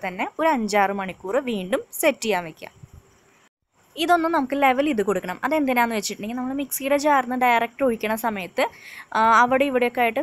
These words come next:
കുറച്ചിങ്ങനെ പൊന്തിയിട്ടും താഴ്ന്നിട്ടും നിൽക്കും. അപ്പോൾ നമ്മൾ ഫ്രീസ് ചെയ്തെടുക്കണ സമയത്താകുമ്പോൾ അങ്ങനെ നന്നായിട്ട് കിട്ടില്ല. അപ്പോൾ ഇത്, ആ, ഇങ്ങനെ ലെവൽ ചെയ്ത് കൊടുക്കുകയെന്ന് വെച്ചിട്ടുണ്ടെങ്കിൽ ശരിക്കും നമുക്ക് എടുക്കുമ്പോൾ നല്ല സുഖമായിരിക്കും. അപ്പോൾ ഒരു കുഴപ്പമില്ലാണ്ട്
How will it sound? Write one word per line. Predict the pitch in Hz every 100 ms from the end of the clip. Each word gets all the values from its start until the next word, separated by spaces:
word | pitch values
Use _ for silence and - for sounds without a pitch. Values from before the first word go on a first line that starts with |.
| -
കുറച്ചിങ്ങനെ | 240 - 254 247 254
പൊന്തിയിട്ടും | 247 226 220 254 254
താഴ്ന്നിട്ടും | 226 208 220 226
നിൽക്കും. | - 175 -
അപ്പോൾ | 262 277
നമ്മൾ | 262 302 381 - - -
ഫ്രീസ് | - 277 285 349
ചെയ്തെടുക്കണ | 302 262 254 254 262
സമയത്താകുമ്പോൾ | 226 196 208 196 196 262 294
അങ്ങനെ | 247 254 262 262 - - - 240 247
നന്നായിട്ട് | 254 294 269 247 -
കിട്ടില്ല. | 294 - 196 170 - -
അപ്പോൾ | 233 262
ഇത്, | 285 294
ആ, | 247 233 233
ഇങ്ങനെ | 262 285 _ _ - 247
ലെവൽ | 247 269
ചെയ്ത് | 302 311
കൊടുക്കുകയെന്ന് | 269 214 226 226
വെച്ചിട്ടുണ്ടെങ്കിൽ | 214 185 - 202 240 - - - -
ശരിക്കും | 294 277 339 285
നമുക്ക് | 220 294 269
എടുക്കുമ്പോൾ | 220 226 254 247
നല്ല | 233 240
സുഖമായിരിക്കും. | 208 226 220 202 240 403 - - - -
അപ്പോൾ | 262 269 269 247
ഒരു | 262 277
കുഴപ്പമില്ലാണ്ട് | 262 226 240 240 240